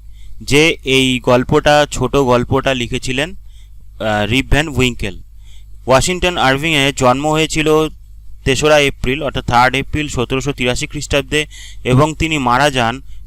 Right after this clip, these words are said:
টোয়েন্টি এইট নভেম্বর আঠারোশো ঊনষাট খ্রিস্টাব্দে। তিনি কে ছিলেন? একজন আমেরিকান শর্ট স্টোরি রা-, রাইটার,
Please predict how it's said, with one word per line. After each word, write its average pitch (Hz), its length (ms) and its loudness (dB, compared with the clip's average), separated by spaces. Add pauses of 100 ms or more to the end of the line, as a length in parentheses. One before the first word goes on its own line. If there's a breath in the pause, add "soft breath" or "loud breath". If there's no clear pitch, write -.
টোয়েন্টি 147 420 4
এইট 156 200 0
নভেম্বর 135 500 2
আঠারোশো 127 500 -2
ঊনষাট 135 420 0
খ্রিস্টাব্দে। 98 600 -6 (1040 soft breath)
তিনি 175 340 0 (120)
কে 165 140 2
ছিলেন? 170 320 0
একজন 139 320 -2
আমেরিকান 151 640 2
শর্ট 127 340 2
স্টোরি 147 540 0 (200)
রা-, 107 420 2 (120)
রাইটার, 123 520 2